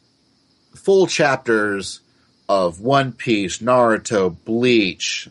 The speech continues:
um, One Punch Man, uh, whenever they come up, um,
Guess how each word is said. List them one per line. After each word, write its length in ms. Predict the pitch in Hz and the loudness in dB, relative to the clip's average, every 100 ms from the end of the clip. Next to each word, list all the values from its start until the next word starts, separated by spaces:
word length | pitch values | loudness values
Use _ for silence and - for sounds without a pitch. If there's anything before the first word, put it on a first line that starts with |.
| - | -8
um, 560 | 92 90 82 80 80 - _ _ _ - | -2 0 0 -2 -8 -16 _ _ _ -4
One 260 | 120 113 | 0 0
Punch 400 | 92 - 135 107 | -2 -2 -2 -2
Man, 560 | 104 101 95 85 82 76 _ _ _ _ _ _ | -2 -2 0 -2 -4 -8 _ _ _ _ _ _
uh, 600 | 82 82 78 76 80 76 | -4 -2 -2 -2 -4 -4
whenever 360 | 98 120 127 131 | -2 0 2 4
they 80 | 123 | 2
come 160 | 135 | 0
up, 260 | 127 110 - | -2 -2 0
um, 540 | 113 101 90 87 82 | 2 4 2 -2 -8